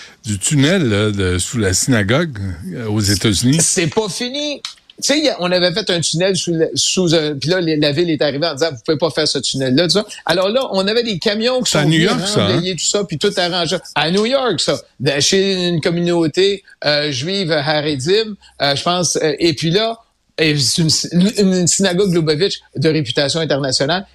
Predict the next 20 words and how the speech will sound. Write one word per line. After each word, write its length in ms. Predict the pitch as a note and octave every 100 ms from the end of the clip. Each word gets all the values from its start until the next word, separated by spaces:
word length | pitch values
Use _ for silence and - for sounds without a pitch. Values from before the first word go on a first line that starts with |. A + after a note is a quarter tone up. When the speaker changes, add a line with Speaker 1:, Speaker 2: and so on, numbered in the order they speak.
| -
Speaker 2:
Et 100 | C#3
là, 100 | G3
on 80 | G#3+
peut 120 | F3+
faire 140 | D#3+
ça. 120 | - -
Mais 100 | E3+
là, 80 | A#3+
il 40 |
y 40 | C4
a 40 |
des 80 | G#3+
manifestants 560 | G#3 G3 E3 F3+ A3 A3
qui 80 |
sont 160 | - D3+
venus 260 | E3 G3 E3+
pour 160 | D#3+
aller 220 | E3 A#3+
détruire 400 | A3+ G#3 E3+ E3+
ça. 200 | - F#3+